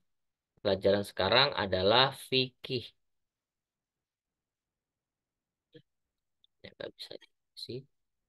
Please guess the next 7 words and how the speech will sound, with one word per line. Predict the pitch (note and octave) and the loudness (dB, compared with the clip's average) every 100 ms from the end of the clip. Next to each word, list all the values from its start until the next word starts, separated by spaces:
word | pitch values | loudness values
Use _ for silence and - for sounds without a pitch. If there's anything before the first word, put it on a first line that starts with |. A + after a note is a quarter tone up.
| _ _ _ | _ _ _
Oke, | - G2+ | -10 -10
nggak | G2 | -10
apa-apa. | F2 E2 - _ _ _ - _ _ _ | -14 -14 -16 _ _ _ -20 _ _ _
Yang | G#2+ A#2 C3+ C3+ | 6 6 6 4
kedua, | B2 B2+ D#3+ G3+ G3 _ | 8 10 10 6 -2 _
mad | A2+ D3+ G3 | 2 2 4
darsul | D3+ D3 C3+ C#3 A#2 | 8 8 8 2 -2